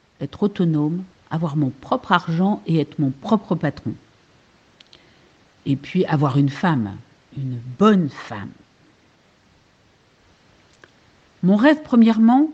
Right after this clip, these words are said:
c'est d'avoir la compréhension dans la vie et la meilleure santé. Deuxièmement, d'avoir de quoi à vivre, que ce soit beaucoup ou peu,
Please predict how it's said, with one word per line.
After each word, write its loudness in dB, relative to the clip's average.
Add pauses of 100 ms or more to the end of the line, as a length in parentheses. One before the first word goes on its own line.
(120)
c'est -4
d'avoir 0
la 0
compréhension -2
dans 0
la 0
vie -4
et 0
la 0
meilleure -2
santé. -8 (1200)
Deuxièmement, 0 (480)
d'avoir -4
de -2
quoi 0
à -4
vivre, 0 (320)
que -4
ce -6
soit -6 (120)
beaucoup 2
ou 2
peu, 0